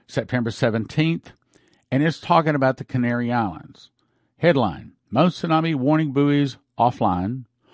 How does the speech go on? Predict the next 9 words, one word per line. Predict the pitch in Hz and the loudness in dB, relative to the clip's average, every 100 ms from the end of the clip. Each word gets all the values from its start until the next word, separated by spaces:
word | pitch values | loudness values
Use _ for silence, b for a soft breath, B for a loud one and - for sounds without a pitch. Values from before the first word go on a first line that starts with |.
| b b b | b b b
or | 160 175 110 107 123 | 4 6 6 2 -2
malfunctioning | 131 147 170 127 113 - 120 123 | 0 2 4 2 0 -2 -2 -2
in | - 117 | -2 -2
the | 110 | -2
Atlantic | 101 95 98 - - | 0 0 -2 -4 -2
Ocean." | 127 127 - 92 - _ _ _ b b b b b | 0 0 -4 -14 -16 _ _ _ b b b b b
As | 139 | -2
most | 165 220 - | 2 2 2
readers | 160 165 143 143 - | 2 2 4 0 -2